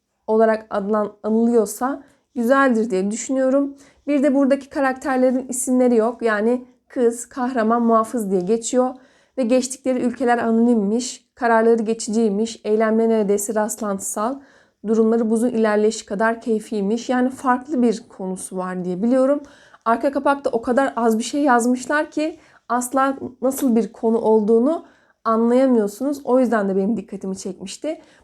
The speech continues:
Bakayım, okuduktan sonra sizlerle yorumlarımı paylaşırım. Ee, çok çok beklentiyle okumak istemiyorum. Çünkü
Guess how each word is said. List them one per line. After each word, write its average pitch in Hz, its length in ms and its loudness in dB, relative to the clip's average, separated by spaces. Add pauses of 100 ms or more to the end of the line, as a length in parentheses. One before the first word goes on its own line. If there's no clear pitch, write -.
Bakayım, 285 320 0
okuduktan 277 480 -2
sonra 285 260 -2
sizlerle 285 480 0
yorumlarımı 262 400 2
paylaşırım. 262 720 -2 (640)
Ee, 214 220 -4
çok 277 240 0
çok 269 220 -2
beklentiyle 254 580 2
okumak 247 300 -2
istemiyorum. 226 560 -2
Çünkü 254 540 -2